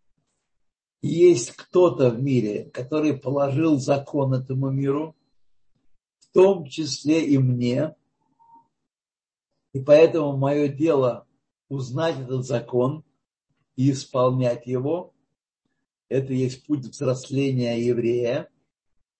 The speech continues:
исполнять его, то тогда я при этом не теряю собственной самости, самостоятельности.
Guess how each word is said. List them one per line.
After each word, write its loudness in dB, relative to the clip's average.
исполнять -2
его, -4
то 2
тогда 2
я 6
при -2
этом -4
не -10
теряю 4
собственной -6
самости, -6
самостоятельности. -4